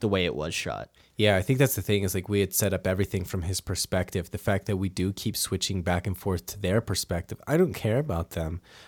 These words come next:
Speaker 2: I, the movie hasn't cared about anybody else's perspective this whole time. It's really only been about, uh, those two characters. To a lesser extent, it's, it's been a little about, uh, a little bit about Am, about Rooney Mara,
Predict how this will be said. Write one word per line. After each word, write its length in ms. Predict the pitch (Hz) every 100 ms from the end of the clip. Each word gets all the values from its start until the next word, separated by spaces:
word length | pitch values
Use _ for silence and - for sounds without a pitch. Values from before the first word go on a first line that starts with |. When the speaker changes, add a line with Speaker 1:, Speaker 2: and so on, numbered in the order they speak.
| -
Speaker 2:
I, 220 | 92 104 -
the 80 | 107
movie 340 | 110 117 147
hasn't 320 | 110 101 101
cared 280 | - 98 95
about 260 | 92 90 -
anybody 400 | 98 92 92 90
else's 340 | 95 - 104
perspective 760 | - 92 - 90 - 95 87 - -
this 140 | 98
whole 180 | - 92
time. 480 | - 98 98 85 95 - - - -
It's 220 | 101 107
really 680 | 95 98 98 110 98 90 -
only 640 | 101 104 110 95 92 87 - _
been 380 | - 92 90 87 -
about, 520 | 90 92 92 90 -
uh, 300 | - 95 87
those 260 | 87 101 90
two 180 | - 104
characters. 500 | - 101 98 104 92
To 180 | - 165
a 20 |
lesser 460 | 117 107 110 120 101
extent, 460 | 98 - 110 104
it's, 220 | 104 - - - -
it's 180 | 104 98
been 280 | - 110
a 60 | 104
little 200 | 92 92
about, 360 | 87 87 80 - -
uh, 200 | 104 98 -
a 120 | -
little 220 | 104 95
bit 240 | 85 90
about 400 | 92 87 90 85
Am, 340 | 95 87 90 87
about 320 | 85 92 90
Rooney 220 | 95 92 90
Mara, 420 | 90 87 87